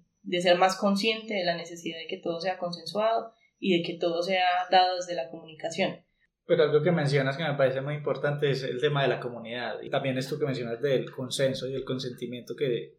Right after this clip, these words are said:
Speaker 2: es como muy marcado entre las personas que viven estas prácticas. Y me pregunto yo, ¿cómo llega uno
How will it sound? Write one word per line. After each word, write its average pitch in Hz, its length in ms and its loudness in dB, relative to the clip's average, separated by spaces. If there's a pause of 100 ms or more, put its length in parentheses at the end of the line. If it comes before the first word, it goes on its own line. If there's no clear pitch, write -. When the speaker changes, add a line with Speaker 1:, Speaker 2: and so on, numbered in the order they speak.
Speaker 2:
es 135 320 -6
como 143 220 4
muy 135 180 2
marcado 131 640 0 (260)
entre 123 220 -6
las 120 140 -2
personas 117 400 -6
que 123 400 -4
viven 139 420 2
estas 143 280 -2
prácticas. 135 680 -2 (520)
Y 135 400 4
me 143 100 4
pregunto 131 440 4
yo, 147 340 6
¿cómo 139 280 4
llega 151 360 8
uno 135 500 -2